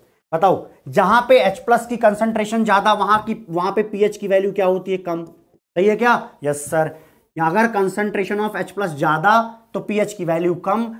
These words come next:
तो आप कहेंगे अगर concentration of एच प्लस ज्यादा तो वहां पर ऑक्सीडाइजिंग पावर ज्यादा। क्यों, पता है रीजन कोई बताएगा कि भैया केएमएनओ फ़ोर with एच प्लस का ऑक्सीडाइजिंग पावर ज्यादा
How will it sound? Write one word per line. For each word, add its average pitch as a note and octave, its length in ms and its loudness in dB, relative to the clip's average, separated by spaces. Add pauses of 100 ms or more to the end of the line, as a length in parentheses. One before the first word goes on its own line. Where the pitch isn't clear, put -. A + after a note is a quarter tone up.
तो F3+ 60 -2
आप F3 260 2
कहेंगे G3+ 340 0
अगर F#3 220 2
concentration G3 600 -4
of F3+ 120 -6
एच D#3 140 -8
प्लस D3 260 -6
ज्यादा D3 320 0 (260)
तो E3 80 -2
वहां D#3 160 -4
पर F3 220 -6
ऑक्सीडाइजिंग C#3 680 -8
पावर A#2+ 320 -10
ज्यादा। A2 260 -14
क्यों, G3+ 320 -4
पता F#3 220 0
है A#3+ 320 0 (180)
रीजन G#3 280 0
कोई B3 120 4
बताएगा A#3+ 480 4 (340)
कि A3+ 100 -4
भैया G3+ 260 2
केएमएनओ A3 480 0
फ़ोर A#3+ 240 2
with G#3+ 180 0
एच F3+ 180 -4
प्लस A3 300 0
का G3 240 2
ऑक्सीडाइजिंग F#3+ 600 0
पावर F#3 300 0
ज्यादा F3 260 0